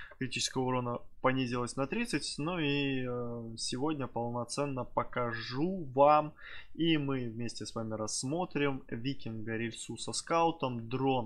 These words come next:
бустер. По резисту все, как всегда, у меня двадцать двоечка.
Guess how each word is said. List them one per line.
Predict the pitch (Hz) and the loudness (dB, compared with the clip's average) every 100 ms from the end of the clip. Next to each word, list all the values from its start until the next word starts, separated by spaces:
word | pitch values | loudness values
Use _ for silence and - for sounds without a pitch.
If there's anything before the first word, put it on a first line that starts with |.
| 104 | -2
бустер. | 110 113 170 185 - 156 151 - - - | -6 -4 -2 -4 -2 -4 -4 -10 -10 0
По | 135 | 4
резисту | 135 131 127 - | 4 2 -4 -4
все, | 110 110 | -4 -4
как | 117 | -4
всегда, | - 123 120 | -2 -2 -2
у | |
меня | 113 113 | -2 -2
двадцать | 117 120 147 | -2 0 -2
двоечка. | 185 254 240 - 190 170 | 0 2 2 2 4 2